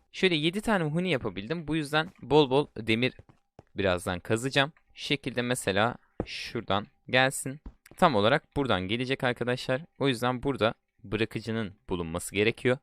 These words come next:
Hemen bırakıcımızı yapalım. Şimdi bırakıcımız bu şekilde duracak. Daha sonrasında arkasını hemen kırabiliriz ve bunu buraya koyabiliriz şimdilik. Bir tane onu okuması için karşılaştırıcı koyacağız.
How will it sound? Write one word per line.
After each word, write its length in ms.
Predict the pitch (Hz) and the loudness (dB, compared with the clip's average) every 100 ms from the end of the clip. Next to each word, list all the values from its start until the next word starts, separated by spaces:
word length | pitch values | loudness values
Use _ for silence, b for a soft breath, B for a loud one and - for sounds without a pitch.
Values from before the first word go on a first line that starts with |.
| _ b b b b b | _ b b b b b
Hemen 360 | - 143 113 101 | -4 -2 -2 -2
bırakıcımızı 560 | 110 107 110 107 110 | -4 -4 -6 -8 -2
yapalım. 380 | 120 - 92 123 - - - | -2 0 -2 -2 -10 -20 -18
Şimdi 280 | - 139 110 | -8 -4 2
bırakıcımız 560 | 139 147 147 156 160 - - | 2 2 0 -4 -4 -4 -4
bu 80 | - | -2
şekilde 480 | - 131 101 85 82 | 0 0 0 -6 -6
duracak. 540 | 147 160 160 165 - - - _ - _ - | -4 2 2 0 -6 -20 -20 _ -20 _ 4
Daha 160 | 135 139 | 8 8
sonrasında 580 | - 131 - 131 127 - - | 6 -2 -2 0 0 0 0
arkasını 400 | 101 - - 95 | 0 0 -6 -6
hemen 200 | 90 90 | -4 -6
kırabiliriz 640 | - 87 92 90 143 - 90 | -6 -6 -4 -4 -6 -6 -4
ve 160 | 87 | -4
bunu 180 | 90 87 | -2 -2
buraya 160 | 85 82 | -2 -2
koyabiliriz 480 | - 85 85 82 | 0 -2 0 -4
şimdilik. 520 | - - 87 110 175 b b b b b b b - | -4 -10 -6 -4 -6 b b b b b b b -8
Bir 80 | |
tane 400 | 190 139 104 127 226 _ _ | 0 2 4 2 -4 _ _
onu 200 | - 135 | 2 4
okuması 400 | 139 - 127 - | 2 2 0 0
için 200 | 113 - | -2 -4
karşılaştırıcı 720 | 87 - 113 - 131 - 139 135 | -2 2 2 2 -2 0 -6 -2
koyacağız. 600 | - 131 135 139 - | 0 2 2 0 -4